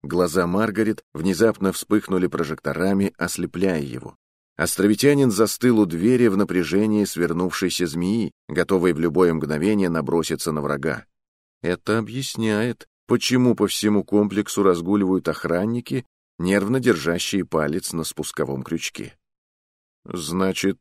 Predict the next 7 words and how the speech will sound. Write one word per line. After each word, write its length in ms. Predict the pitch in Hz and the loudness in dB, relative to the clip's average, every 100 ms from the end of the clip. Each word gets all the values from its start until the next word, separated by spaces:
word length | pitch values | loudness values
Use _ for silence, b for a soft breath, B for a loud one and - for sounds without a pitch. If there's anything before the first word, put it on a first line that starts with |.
| - | -8
э, 260 | 80 78 78 | -6 -4 -6
Совет 440 | - 95 92 95 | -2 0 2 0
по 100 | - | 2
обороне 540 | 87 82 87 90 90 90 | 2 2 2 0 -2 -4
и 200 | 87 87 | -4 -2
благосостоянию 1000 | 80 82 85 78 - 78 67 76 85 98 _ | -2 -2 -4 -8 -4 -4 -2 -4 -4 -4 _
собирается 880 | - 98 85 87 87 - 87 90 85 | -8 0 2 4 2 0 0 2 0